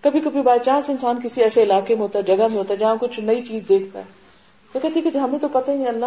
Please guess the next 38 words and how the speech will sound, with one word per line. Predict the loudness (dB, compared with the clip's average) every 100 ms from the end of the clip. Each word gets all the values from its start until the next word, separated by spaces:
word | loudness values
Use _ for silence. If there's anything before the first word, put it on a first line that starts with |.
| -4
نے |
یہ | -6
سب | -4 -4 -4
بنایا | -4 -4 -6 -10
کیوں، | -10 -6
کوئی | -2
وجہ | 2 2
ہوگی | 2 -2 -4
نا | -2
بنانے | 0 0 0 -6
کی، | -12 -20 -18 -4
کیونکہ | 2
اللہ | 4 4
تعالیٰ | 4 4 4
کا | 2
کوئی | 4 4
بھی | 4
کام | 0 0 0 -4 -12 -20 -2
بیکار | 2 4 4 2
نہیں۔ | 0 -10 -12 -18 -20 _ -2
سبحان | 0 0 0 2 4
ربی | 2 2 2 4
الاعلیٰ | 6 4 4 2
کا |
مطلب | 0 2 2 2
ہی | 0
یہی | -2 -2
ہے، | -8 -8 -16 -2
پاک | 2 4 4 2
ہے |
میرا | 2 2 2
رب | 2 2
جو | 2
بہت | 4 2
ہی | 2
بلند | 2 2 4
ہے، | 2 0 -6 -20 -20 0
ہر، | 4